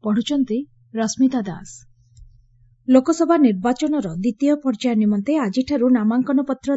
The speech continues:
ଦାଖଲ ପ୍ରକ୍ରିୟା ଆରମ୍ଭ ହେବ। ନିର୍ବାଚନର ଦ୍ୱିତୀୟ ପର୍ଯ୍ୟାୟରେ ବାରଟି ରାଜ୍ୟ ଓ କେନ୍ଦ୍ରଶାସିତ ଅଞ୍ଚଳର ଅଠାଅଶୀଟି ଆସନ ନିମନ୍ତେ ଅପ୍ରେଲ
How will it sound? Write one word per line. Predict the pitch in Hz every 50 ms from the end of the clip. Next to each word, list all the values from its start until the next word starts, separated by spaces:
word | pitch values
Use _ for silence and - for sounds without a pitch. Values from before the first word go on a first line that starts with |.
| 214 214
ଦାଖଲ | 202 - - 277 277 262 -
ପ୍ରକ୍ରିୟା | 226 - - 214 233 262 247
ଆରମ୍ଭ | 208 208 208 208 208 196
ହେବ। | 180 175 180 160 - _ _ _ _ _ _ _ _ _ _ _ -
ନିର୍ବାଚନର | 247 262 277 226 302 320 320 330 311 320 320 311 330 320 240
ଦ୍ୱିତୀୟ | 240 220 - - 233 226 214 214
ପର୍ଯ୍ୟାୟରେ | 208 196 196 - 226 220 226 269 339 392 _ _ _ _ _ _ - 214
ବାରଟି | 208 240 240 240 247 233 247 240 220 226
ରାଜ୍ୟ | 226 208 - - 285 302
ଓ | 311 302 -
କେନ୍ଦ୍ରଶାସିତ | 247 202 208 233 - - 262 254 - 269 254 285 269
ଅଞ୍ଚଳର | 262 254 254 311 302 302 233 175 160 - -
ଅଠାଅଶୀଟି | 214 - 208 262 269 - - 302 294 - 294 - - 220 202
ଆସନ | - - 247 262 254 254
ନିମନ୍ତେ | 277 302 330 311 - 220 226 294 311 - _ _ _ _ _ _ -
ଅପ୍ରେଲ | - 240 - - 285 277 311